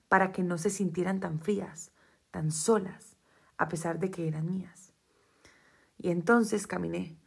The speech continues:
En busca de su abrigo caminé hacia direcciones inexploradas, casi inhóspitas. Y de repente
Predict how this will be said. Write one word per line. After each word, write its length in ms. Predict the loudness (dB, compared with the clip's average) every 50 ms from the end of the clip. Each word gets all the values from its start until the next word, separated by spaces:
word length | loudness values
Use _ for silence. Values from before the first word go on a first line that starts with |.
| _ _ _ _ _ _ _ _ _ 0
En 140 | 0 4 6
busca 360 | 6 6 6 4 2 0 2
de 100 | 2 0
su 120 | 0 -2
abrigo 340 | -2 0 2 2 0 0 -2
caminé 420 | -4 -6 -6 -6 -6 -4 -2 -2 -2
hacia 260 | -2 -2 -4 -2 -2
direcciones 560 | -2 -2 -4 -6 -8 -8 -8 -8 -8 -8 -8 -6
inexploradas, 960 | -4 -4 -4 -6 -8 -10 -10 -8 -8 -6 -6 -6 -8 -10 -14 -20 -20 -20 -20 _ _ _ _ _ _ _ _ _ _
casi 300 | -6 -4 -4 -2 0 0
inhóspitas. 800 | 0 0 0 -2 -4 -6 -10 -14 -18 -20 -20 -20 -20 -20 -20 -20 _ _ _ _ _ _ _ _ _ _ _ -20 -20 _ _ _
Y 100 | 2 4
de 100 | 4 4
repente 760 | 4 4 0 2 2 4 4 4 2 0 -2 -4 -4 -6 -8